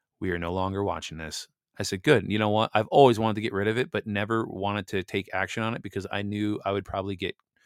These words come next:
my head chopped off because it's my wife that has to be home all day with my daughter." <laughs> And so I just, you know,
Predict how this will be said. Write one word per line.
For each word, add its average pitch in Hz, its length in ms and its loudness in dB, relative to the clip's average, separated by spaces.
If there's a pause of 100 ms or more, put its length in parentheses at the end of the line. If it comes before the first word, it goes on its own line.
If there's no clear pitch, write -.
(340)
my 98 140 0
head 92 200 -4
chopped 107 280 0
off 120 300 2 (440)
because 98 440 0
it's 92 180 -4
my 98 140 -2
wife 92 240 -2
that 98 100 -4
has 101 160 -6
to - 80 -12
be 92 120 -6
home 95 220 -4
all 95 140 0
day 95 160 0
with 95 140 -4
my 90 100 -4
daughter." 95 540 0 (160)
<laughs> - 180 -16
And 110 180 0
so 101 540 4 (260)
I 107 180 2
just, 151 340 -4
you 110 140 -6
know, 117 300 0